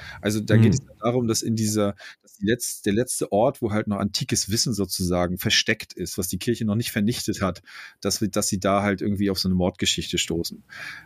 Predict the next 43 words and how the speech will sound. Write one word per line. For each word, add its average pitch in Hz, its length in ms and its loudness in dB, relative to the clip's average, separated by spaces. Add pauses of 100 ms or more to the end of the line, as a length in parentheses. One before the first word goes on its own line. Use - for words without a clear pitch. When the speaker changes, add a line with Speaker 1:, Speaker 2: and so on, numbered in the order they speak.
Speaker 2:
Mhm. 104 60 6
Speaker 1:
Und 110 160 4 (400)
darum 104 300 0
geht 110 180 0
es 120 140 -4
halt 104 140 0
eigentlich 101 300 0
um 98 100 -6
diesen 98 200 0
Umgang 104 480 0
mit 92 580 -2
dem 95 100 -2
Vergangenen 95 640 0
und 90 140 -4
Vernichtung 92 540 -4
und 87 120 -2
sowas 90 320 -2
und 87 160 -6
wie 90 260 -2 (260)
brenzlig 95 400 -4
das - 160 -6
dann 98 120 -6
eigentlich 90 260 -4
war. 85 120 -4 (440)
Äh, 113 120 -2
was - 160 -2
ich - 60 4
Speaker 2:
Ja. 202 60 8
Speaker 1:
damit 131 160 0
sagen 139 280 0
will, 131 80 2
ist, - 220 -2 (340)
du 107 100 2
hast 107 180 0
recht, 175 200 2
es - 140 -4
gibt - 180 -8
verschiedenste 175 680 0
Arten, 139 400 -2
auf 123 120 -4
Geschichte 113 420 -2
zuzugreifen 156 880 -2
und 113 240 0